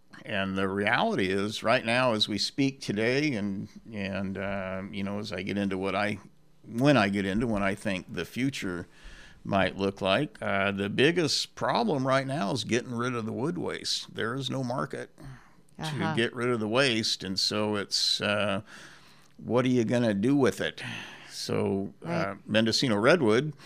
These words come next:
Speaker 1: as an example, has, they have put in a pellet plant, which is, I guess, somewhat controversial
Speaker 2: Right,
Speaker 1: in,
Speaker 2: that's in Calpella.
Speaker 1: in Calpella.
Speaker 2: Yep.
Speaker 1: So that's one way to get rid of waste. But,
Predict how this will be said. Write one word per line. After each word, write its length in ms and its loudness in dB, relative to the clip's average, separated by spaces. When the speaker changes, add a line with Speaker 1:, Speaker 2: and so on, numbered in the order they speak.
Speaker 1:
as 240 -4
an 80 0
example, 600 0
has, 480 -2
they 200 0
have 160 0
put 160 4
in 100 4
a 80 2
pellet 380 2
plant, 400 -4
which 260 -4
is, 500 -4
I 120 -8
guess, 240 0
somewhat 560 0
controversial 840 -4
Speaker 2:
Right, 120 -2
Speaker 1:
in, 120 -4
Speaker 2:
that's 220 -4
in 100 -6
Calpella. 480 -2
Speaker 1:
in 80 -4
Calpella. 680 2
Speaker 2:
Yep. 200 -6
Speaker 1:
So 240 0
that's 280 6
one 300 6
way 180 8
to 120 4
get 260 2
rid 220 4
of 280 -2
waste. 400 0
But, 200 2